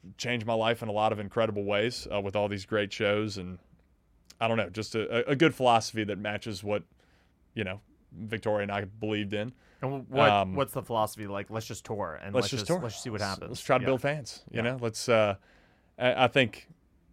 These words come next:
Speaker 1: uh, opening slots on tours are, are awesome, awesome things, and they can do so many incredible things for you. Uh, for me, that wasn't really the route. That wasn't where I was gonna
Speaker 2: Yeah.
Speaker 1: win. Um, and
Speaker 2: But
Speaker 1: like
Speaker 2: would you, like, w-,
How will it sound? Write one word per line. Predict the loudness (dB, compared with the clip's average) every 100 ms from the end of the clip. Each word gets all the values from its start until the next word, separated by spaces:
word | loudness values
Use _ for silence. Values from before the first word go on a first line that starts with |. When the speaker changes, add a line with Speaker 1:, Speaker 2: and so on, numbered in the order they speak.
| -20 -20 _ _ -12
Speaker 1:
uh, | -8 -8 -6
opening | -4 -2 -2 -2
slots | 2 4 4 0
on | -4
tours | 0 2 2 0 -4
are, | -6 -4
are | -6 -2
awesome, | 2 2 0 -8 -10 -12 _ _ _
awesome | 4 4 2 -6
things, | -4 -6 -8 -10 -8
and | -6 -2
they | -2 -2 -4
can | -6
do | -4
so | -2 0
many | 0 -4
incredible | -2 -4 -4 -8
things | -10 -10
for | -10 -8
you. | -8 -10 _ _ _
Uh, | -2 0
for | 2
me, | 4 6
that | 6 4
wasn't | 0 -2
really | -2 0 -2 -6 _ _
the | -2 2
route. | 2 2
That | 2 0
wasn't | -2 -6
where | -6 -6
I | -6
was | -8 -8
gonna | -8 -8 -10 _ _ -12
Speaker 2:
Yeah. | -12 -12 _ -6
Speaker 1:
win. | 0 2 0 -2 -12 _ -6
Um, | -2 -2 -4 -8 -4
and | 2
Speaker 2:
But | 6
Speaker 1:
like | 6
Speaker 2:
would | 4
you, | 2 0
like, | 4 2 2
w-, | -10 -12